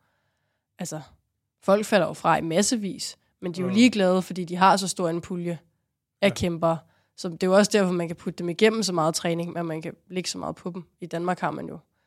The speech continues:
Speaker 1: i nærmest ingen sportsgren så meget. Måske fodbold har man mange i, rigtig mange i. Men
Speaker 2: Ja.
Speaker 1: altså, de fleste kan du ikke bare, fordi du mister folk på motivation, du mister folk på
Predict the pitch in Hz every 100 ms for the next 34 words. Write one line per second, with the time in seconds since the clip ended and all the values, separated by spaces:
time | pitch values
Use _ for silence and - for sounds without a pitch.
0 | _ _ _ _ - 180 156 175 - 190
1 | 180 165 160 160 - 151 - - - 175
2 | - 165 - 180 - - - 165 151 -
3 | - _ _ - 160 - 50 - _ _
4 | _ _ _ _ _ _ - 170 170 -
5 | 202 185 - 175 160 - 147 151 - 160
6 | 160 175 185 - 190 170 151 - 180 170
7 | 170 - 185 170 180 170 180 - 147 -
8 | 185